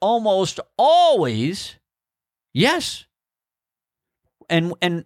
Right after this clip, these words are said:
we don't just bend over. I mean, we're saying, "Okay, well, it can't be that, but let's figure out a yes. And so why don't we do this and take this out of the agreement? If they want to adjust the price,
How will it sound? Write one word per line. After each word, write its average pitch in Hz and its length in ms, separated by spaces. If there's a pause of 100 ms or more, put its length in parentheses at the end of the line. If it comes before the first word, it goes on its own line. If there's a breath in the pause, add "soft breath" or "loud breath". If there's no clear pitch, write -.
we 190 140
don't 180 180
just 127 260
bend 143 240
over. 151 540
I 123 60
mean, 135 180
we're 151 140
saying, 151 280
"Okay, 160 240
well, 139 140
it 135 100
can't 190 240
be 139 140
that, 135 360
but 127 160 (300 soft breath)
let's 160 220
figure 180 260
out 156 160
a 131 40
yes. 175 340
And 135 120
so 160 120
why 160 160
don't 190 120
we 160 100
do 147 180
this 165 320
and 123 120
take 151 200
this 180 200
out 175 120
of 165 60
the 160 80
agreement? 165 320
If 143 100
they 143 80
want 170 180
to 165 60
adjust 156 260
the - 80
price, 170 380